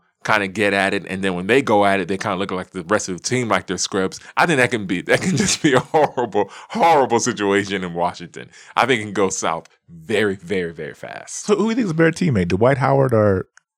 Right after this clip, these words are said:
Speaker 2: Boogie Cousins?
Speaker 1: Man. <laughs> I think Boogie's a better teammate because as much as people say he's toxic, he's really only toxic to reporters. I haven't seen him do anything. I haven't heard a teammate come out and say he's been a problem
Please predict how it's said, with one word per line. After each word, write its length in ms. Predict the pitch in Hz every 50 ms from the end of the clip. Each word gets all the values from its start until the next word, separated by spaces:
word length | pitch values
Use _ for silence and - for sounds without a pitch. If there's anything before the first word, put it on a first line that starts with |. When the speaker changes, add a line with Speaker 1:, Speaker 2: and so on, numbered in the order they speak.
| _ _ 101
Speaker 2:
Boogie 300 | 104 117 127 127 113 110
Cousins? 480 | 131 123 98 87 82 82 - - - _ _ _ _ _ _ _ _ _ _ - - _ _ _ -
Speaker 1:
Man. 260 | - 175 175 185 175 _ _ _ _ _ _ _ _ _ _ _ _ _ _ _ -
<laughs> 0 |
I 2000 | - - - - - - - - - 185 - - - - - - 262 226 - - 254 - - 247 247 247 220 - 185 - 175 143 127 127 - - - - - 156 165 233
think 300 | 226 226 214 165 117 101
Boogie's 360 | 127 165 185 175 185 165 151
a 60 | 143
better 260 | 120 110 135 127 117 95
teammate 480 | - - 120 127 139 151 165 170 -
because 340 | 123 131 135 156 143 120 107 - - _ - _ -
as 140 | 135 120
much 240 | 113 127 170 294 285
as 60 | 277
people 200 | - 226 202 190
say 160 | - - 180 151
he's 220 | 147 117 101 -
toxic, 600 | - - 101 117 151 - - - 233 220 220 - - _ _ _ _ _ _ _ _ _ _ _ _ _
he's 220 | - 190 180 170
really 180 | 220 359 403 392
only 200 | 302 196 151 147
toxic 540 | 143 - 131 127 131 - - - 120 - -
to 120 | - - 87
reporters. 680 | 67 - - - 123 117 98 - - - - - - - _ - _ _ _ _ _ _ _ _ _ _
I 60 | -
haven't 240 | 160 233 262 262 196
seen 180 | - - 214 202
him 140 | 170 117
do 140 | - 156 185
anything. 240 | 180 160 143 147 127 -
I 60 | 139
haven't 260 | 170 208 226 233 202 -
heard 220 | - 165 180 170
a 60 | 127 -
teammate 400 | - - 160 156 139 120 92 -
come 160 | - 123 120
out 120 | 113 87
and 100 | 85 87
say 160 | - - 87
he's 200 | 85 98 104 90
been 140 | 80 95 92
a 40 | 85
problem 520 | - - - 95 92 87 87 90 85 85